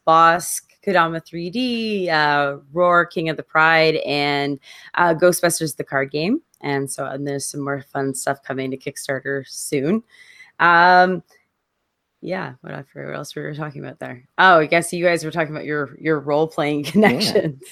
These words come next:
Speaker 2: Have you
Speaker 1: All right.
Speaker 2: role-played, Erica?
Speaker 1: You know what? I'm not, I never really had enough people around me that did it. I was one of those vicarious people. I'll be honest, I am a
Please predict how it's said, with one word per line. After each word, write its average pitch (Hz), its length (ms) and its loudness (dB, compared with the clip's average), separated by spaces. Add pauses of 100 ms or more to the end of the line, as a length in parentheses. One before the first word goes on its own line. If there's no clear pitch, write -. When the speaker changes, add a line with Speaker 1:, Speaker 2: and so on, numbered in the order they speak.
(120)
Speaker 2:
Have 127 180 4
you 135 200 10
Speaker 1:
All 123 60 6
right. 113 260 8
Speaker 2:
role-played, 147 440 2
Erica? 147 520 -4 (420)
Speaker 1:
You 208 100 4
know 254 140 6
what? 247 320 4
I'm 214 240 4
not, 202 260 2
I 208 140 0
never 208 420 0
really 240 200 -2
had 214 160 0
enough 202 200 -4
people 190 240 -4
around 160 300 0
me 175 100 -2
that 156 240 -4
did 156 160 0
it. 202 140 4
I 165 100 4
was 185 160 2
one 214 80 -2
of 208 60 -2
those 196 180 -2
vicarious 156 560 0
people. 196 340 0
I'll 170 260 6
be 170 120 2
honest, 156 300 0
I 147 100 2
am 165 100 2
a 139 160 -2